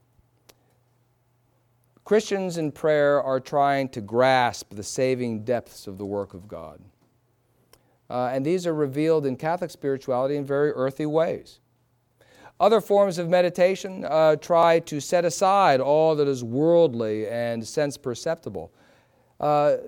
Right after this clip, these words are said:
the, the features of Catholic spirituality that make it so distinctive is it appeals to all the physical senses. Uh, Catholics are sometimes criticized for their smells and bells. Uh, I'm sure you've heard this. Well,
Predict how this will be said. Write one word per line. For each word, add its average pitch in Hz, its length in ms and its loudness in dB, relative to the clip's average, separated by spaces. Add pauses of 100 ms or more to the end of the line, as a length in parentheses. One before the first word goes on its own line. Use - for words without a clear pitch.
(120)
the, 143 300 -2
the 127 240 -6
features 165 580 -6
of 143 220 -2
Catholic 185 340 -2
spirituality 139 640 -2
that 135 120 -6
make 139 180 -4
it 135 80 -8
so 131 160 -6
distinctive 127 580 -6
is 127 140 -10
it 131 80 -8
appeals 143 380 -4
to 151 120 -6
all 190 180 2
the 156 80 -6
physical 110 420 -12
senses. - 560 -18 (2250)
Uh, 127 240 2 (180)
Catholics 151 380 0
are 139 200 2
sometimes 139 460 -4
criticized 120 720 -4
for 120 80 -6
their 117 140 -4
smells 131 440 -2
and 107 160 -8
bells. 113 420 -4 (800)
Uh, 120 280 -2
I'm 135 120 -4
sure 131 220 -4
you've 113 200 -4
heard 110 240 -4
this. 127 280 -4 (960)
Well, 190 320 6